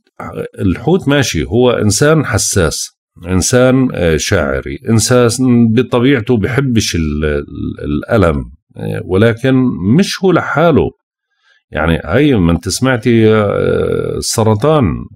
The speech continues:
آه، عنده لقاح وخايف من الوجع. آه، ال-، هاي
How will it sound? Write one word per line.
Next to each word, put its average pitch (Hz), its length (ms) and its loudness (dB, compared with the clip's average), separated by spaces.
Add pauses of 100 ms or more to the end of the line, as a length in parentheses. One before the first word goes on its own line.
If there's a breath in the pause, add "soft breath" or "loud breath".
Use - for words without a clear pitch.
(100)
آه، 76 280 -2
عنده 95 380 2
لقاح 101 480 0
وخايف 127 540 0 (380)
من 87 140 2
الوجع. 82 480 2 (200)
آه، 85 280 0
ال-، 90 480 -6 (320)
هاي 151 500 2